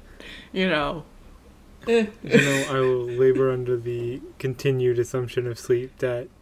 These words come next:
Speaker 2: There's just too much of it to pay off. I, you know, I'm in my early twenties, and I have already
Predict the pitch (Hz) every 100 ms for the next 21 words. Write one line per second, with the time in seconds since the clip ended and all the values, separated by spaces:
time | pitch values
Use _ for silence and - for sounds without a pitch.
0 | - - - - - - - - - _
1 | - - - 151 147 151 143 - 160 151
2 | 143 147 143 139 156 143 131 127 - -
3 | - 147 147 165 147 151 156 170 147 143
4 | 147 143 143 - - 147 143 139 135 139
5 | 151 156 143 151 143 143 139 - - -
6 | - - - - - - - - - -
7 | - 156 143 135 131 131 - 147 139 135
8 | 139 - 147 147 139 147 151 147 139 139
9 | 147